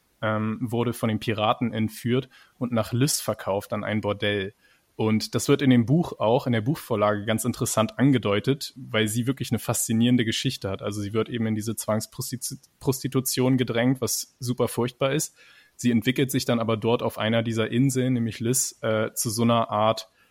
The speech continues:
ja, Superstar und regiert dann quasi <laughs> irgendwann diese Insel. Sie kriegt dann auch noch den Beinamen Black Swan. Ich glaub nicht, dass die Serie da jetzt, äh, weiter drauf eingehen wird, aber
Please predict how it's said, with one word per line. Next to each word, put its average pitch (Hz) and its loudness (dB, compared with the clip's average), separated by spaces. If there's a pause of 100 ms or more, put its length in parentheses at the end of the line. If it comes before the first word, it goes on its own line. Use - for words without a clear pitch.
(520)
ja, 113 0
Superstar 117 4
und 117 4
regiert 117 0
dann 107 2
quasi 104 0
<laughs> - -
irgendwann 113 -2
diese 107 -2
Insel. 107 2
Sie 107 -6
kriegt - -6
dann 110 -4
auch 110 -2
noch 110 0
den 110 0
Beinamen 113 2
Black 110 0
Swan. 123 2 (300)
Ich 117 -4
glaub 127 4
nicht, 135 4
dass 139 0
die 123 0
Serie 117 2
da 110 4
jetzt, - 0
äh, 107 0
weiter 113 0
drauf 110 -2
eingehen 131 4
wird, 131 4
aber 110 2